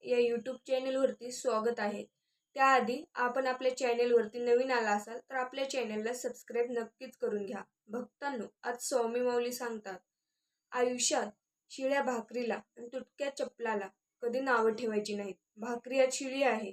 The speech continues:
पण तिनं काल आपलं पोट भरलं होतं. पायातली चप्पल आज तुटली आहे, पण तिने काल आपली इज्जत वाचवली होती. लक्षात असू द्या, स्वतःचं लेकरू कमवते म्हणून जास्त गर्व करू नका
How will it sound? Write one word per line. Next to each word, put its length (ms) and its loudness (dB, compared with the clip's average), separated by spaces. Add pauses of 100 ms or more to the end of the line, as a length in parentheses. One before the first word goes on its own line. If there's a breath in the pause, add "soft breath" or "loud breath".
(160)
पण 120 -10
तिनं 220 -4
काल 240 6
आपलं 260 4
पोट 280 6
भरलं 300 2
होतं. 280 -2 (680)
पायातली 580 2
चप्पल 400 0
आज 180 4
तुटली 420 -2
आहे, 220 4 (140)
पण 100 -8
तिने 260 -4
काल 220 4
आपली 340 0
इज्जत 420 0
वाचवली 520 4
होती. 320 -6 (500)
लक्षात 440 -2
असू 220 0
द्या, 220 0 (920)
स्वतःचं 500 -2
लेकरू 300 6
कमवते 560 2 (140)
म्हणून 320 -2
जास्त 320 4
गर्व 380 8
करू 200 6
नका 320 -2